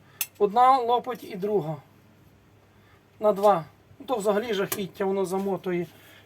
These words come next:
І це. І тому кажу, уникайте малого тіла ножа і декількох довгих зубів. А маєте,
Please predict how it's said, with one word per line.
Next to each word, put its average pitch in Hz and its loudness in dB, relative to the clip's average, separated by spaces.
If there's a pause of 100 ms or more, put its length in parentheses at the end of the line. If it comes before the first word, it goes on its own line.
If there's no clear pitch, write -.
(120)
І 196 -6
це. 180 -4
І 180 -4
тому 247 0
кажу, 180 0 (140)
уникайте 233 2 (480)
малого 220 8
тіла 214 4
ножа 196 0 (1300)
і 233 2
декількох 226 2
довгих 208 4
зубів. 214 0 (840)
А 208 4
маєте, 240 2